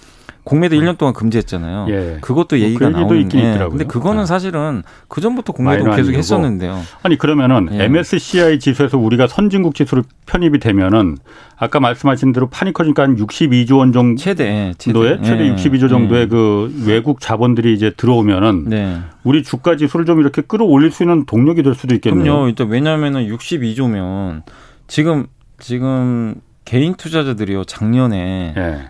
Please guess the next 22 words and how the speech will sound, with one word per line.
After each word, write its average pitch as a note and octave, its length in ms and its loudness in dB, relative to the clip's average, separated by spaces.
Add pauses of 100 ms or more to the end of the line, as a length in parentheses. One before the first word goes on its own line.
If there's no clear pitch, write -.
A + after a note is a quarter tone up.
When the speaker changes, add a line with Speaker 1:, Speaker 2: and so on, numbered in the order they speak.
Speaker 1:
작년 C#3 340 -4
한 F3 160 -6
해 G#3 160 -4
동안 C#3 240 -4
육십 G#2 320 -8
조를 D#3+ 120 0
샀거든요. F#2+ 540 -6 (680)
Speaker 2:
아하. E2 280 -4
Speaker 1:
작년 A2 340 0
한 - 120 2
해, D3+ 60 -2
Speaker 2:
한 - 160 -2
해 - 60 0
Speaker 1:
한 F#2 60 -2
해 - 20 -4
Speaker 2:
동안. - 20 -4
Speaker 1:
동안. F2 160 -4
Speaker 2:
예, D#2+ 80 -8
예. D#2 60 -14 (260)
Speaker 1:
근데 C#3 120 2
외국인들은 D#3+ 640 2
반대로 B2+ 840 0